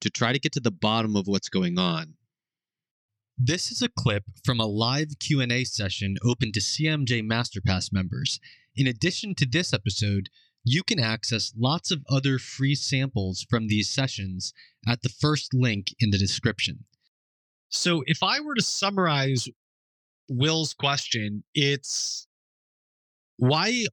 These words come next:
do some people who are chronically ill not tolerate glutathione? And what are some home experiments we can do to figure out what the cause of the intolerance is, and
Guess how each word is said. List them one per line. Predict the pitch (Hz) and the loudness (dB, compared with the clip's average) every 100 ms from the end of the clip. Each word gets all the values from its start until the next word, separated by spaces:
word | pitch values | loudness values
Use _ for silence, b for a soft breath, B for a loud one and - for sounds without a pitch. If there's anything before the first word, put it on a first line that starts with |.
| - | -4
do | 123 170 | 0 0
some | - - 170 185 | 0 -2 -2 -4
people | - 185 - 170 151 127 113 | -2 -2 2 2 2 2 2
who | 143 | 2
are | 139 123 | 2 -2
chronically | - 160 170 - 143 127 | 0 0 0 -2 -2 -2
ill | 135 135 113 104 98 - _ _ _ _ _ - | 0 0 0 -2 -6 -12 _ _ _ _ _ -4
not | 123 143 165 | 0 2 0
tolerate | - 156 160 151 117 104 - _ 127 | -2 0 2 2 2 -2 -6 _ 0
glutathione? | 127 117 131 135 104 90 90 - _ _ _ _ _ _ _ _ _ _ - | 0 2 2 2 0 -4 -10 -18 _ _ _ _ _ _ _ _ _ _ 0
And | 131 135 127 117 | 0 0 -2 2
what | 135 170 | 2 4
are | 208 | 0
some | - 202 | 0 0
home | 160 175 | 0 0
experiments | 156 - - 151 147 135 - | -2 -4 0 0 2 -2 -4
we | - | -4
can | 127 113 | -2 -2
do | 127 | 0
to | 123 117 | 0 0
figure | - 135 127 | 0 0 2
out | 127 120 - _ _ _ _ | 2 0 -4 _ _ _ _
what | 117 110 143 - - | -2 2 0 -2 -2
the | 170 | 0
cause | 147 131 143 135 | 2 2 2 0
of | 117 | -2
the | 104 117 | -2 -2
intolerance | 123 120 135 127 120 113 - - | -2 -2 0 2 2 2 -2 -2
is, | 120 156 240 220 - - _ | 0 2 0 -4 -6 -12 _
and | - 139 131 123 | 0 0 0 -4